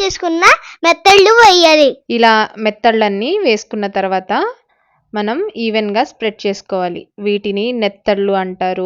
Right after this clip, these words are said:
Speaker 2: మెత్తళ్ళు అంటారు, లేదా చిన్న చేపలు కూడా అని అంటారు. ఇలా మెత్తళ్ళు వేసుకున్న తర్వాత ముందుగా మిక్సీ పట్టుకున్న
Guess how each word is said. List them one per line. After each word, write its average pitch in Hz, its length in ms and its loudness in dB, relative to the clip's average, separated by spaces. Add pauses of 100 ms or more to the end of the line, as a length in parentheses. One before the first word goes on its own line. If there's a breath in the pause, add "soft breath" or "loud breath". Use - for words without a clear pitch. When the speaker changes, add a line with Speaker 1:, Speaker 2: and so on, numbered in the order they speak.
(120)
Speaker 2:
మెత్తళ్ళు 190 520 -6
అంటారు, 180 460 -8 (300)
లేదా 190 180 -8 (120)
చిన్న 190 360 -8
చేపలు 185 380 -8
కూడా 180 240 -6
అని 202 180 -8
అంటారు. 175 400 -10
ఇలా 226 180 2
మెత్తళ్ళు 226 420 -2
వేసుకున్న 202 420 -2 (100)
తర్వాత 185 360 -2 (680)
ముందుగా 220 340 0 (340)
మిక్సీ 208 340 -10
పట్టుకున్న 196 440 -8